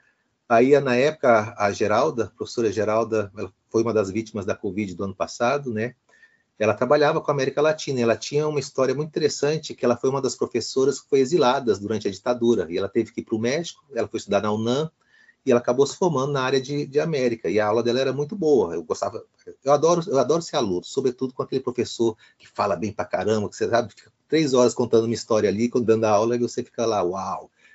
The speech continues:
quero ser assim, né, quando eu crescer." Então, isso aí é uma coisa que eu adoro mesmo, ser, ser estudante, ser aluno, ficar sentadinho lá ouvindo. E aí, aí eu falei, "Geraldo, tá a fim de me orientar?" Ela falou, "Ah, vou te orientar, se tem alguma coisa que tá fazendo?" Ela falou, eu falei, "Não, não sei, vamos pensar junto."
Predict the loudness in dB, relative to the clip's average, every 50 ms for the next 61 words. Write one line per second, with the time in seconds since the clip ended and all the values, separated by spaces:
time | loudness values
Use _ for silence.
0 | _ _ -4 -4 -4 -4 -2 0 0 0 0 -4 -8 -6 -4 -4 -4 -4 -6 -8
1 | -6 -4 -4 -4 -4 -2 -4 -4 -4 -2 0 0 0 0 -2 -2 -2 0 0 0
2 | -2 -4 _ _ _ _ _ _ _ -6 -4 0 0 -2 0 0 2 2 2 2
3 | 4 2 2 2 2 0 0 -2 -2 -4 -2 2 2 2 2 0 -2 -4 -4 -4
4 | -4 -6 -4 0 0 0 0 -2 -4 -4 -2 -2 -2 -4 -6 -8 -10 _ _ -8
5 | -8 -6 -6 -2 -2 -2 -2 -4 -6 -4 -2 -2 -2 -2 -6 _ _ _ _ _
6 | _ _ -6 -6 -6 -6 -8 -6 -8 -10 -14 _ _ _ _ _ _ _ _ _
7 | _ _ _ _ 8 8 10 10 10 8 6 6 6 6 6 4 0 _ _ _
8 | _ _ _ _ 2 4 4 4 4 2 0 -2 -2 -4 -2 0 -2 -2 -2 -2
9 | -6 _ _ _ _ 0 0 2 2 -2 -2 -4 -6 -8 -2 -4 -4 -2 -2 -6
10 | -4 -2 0 0 0 0 0 -2 -2 _ -2 0 0 0 -2 -4 -4 -6 -6 -4
11 | -2 -2 -2 -2 -2 -4 -2 -2 -2 -2 -2 -4 -2 -4 -2 -2 -4 -4 -6 -6
12 | -4 -4 -2 -2 -2 -2 -2 -4 -4 -2 -2 -2 0 -2 -4 -4 -6 -10 -10 -10
13 | -10 _ -6 -4 -2 0 0 0 0 -2 0 2 2 2 2 0 0 -2 -6 -6
14 | -4 -2 -2 -2 0 0 -2 -2 -2 -6 -14 -18